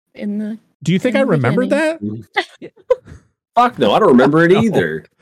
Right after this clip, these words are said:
Speaker 2: Half the
Speaker 3: I
Speaker 2: time I was
Speaker 3: remember
Speaker 2: probably
Speaker 3: these
Speaker 2: writing a,
Speaker 3: assholes.
Speaker 2: I was probably behind writing a note from something that happened five minutes before, and then I looked down and was like, "Oh." <laughs>
Speaker 3: I just know 'em
Speaker 2: Names.
Speaker 3: by their,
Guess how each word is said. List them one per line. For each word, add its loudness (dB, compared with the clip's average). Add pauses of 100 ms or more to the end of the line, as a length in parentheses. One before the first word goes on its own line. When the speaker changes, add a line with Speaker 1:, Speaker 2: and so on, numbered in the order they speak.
(140)
Speaker 2:
Half -4
the -6
Speaker 3:
I -4
Speaker 2:
time 0
I 6
was 4
Speaker 3:
remember 2
Speaker 2:
probably 2
Speaker 3:
these 2
Speaker 2:
writing 2
a, 2
Speaker 3:
assholes. -2
Speaker 2:
I -2
was -2
probably 0
behind -2
writing 0
a 0
note -2
from -2
something -2
that 2
happened -2
five -2
minutes -2
before, -2
and -2
then 2
I 2
looked 0
down 0
and 0
was -2
like, -4
"Oh." -6 (600)
<laughs> -20
Speaker 3:
I 2
just 0
know 2
'em 4
Speaker 2:
Names. 2
Speaker 3:
by 0
their, -4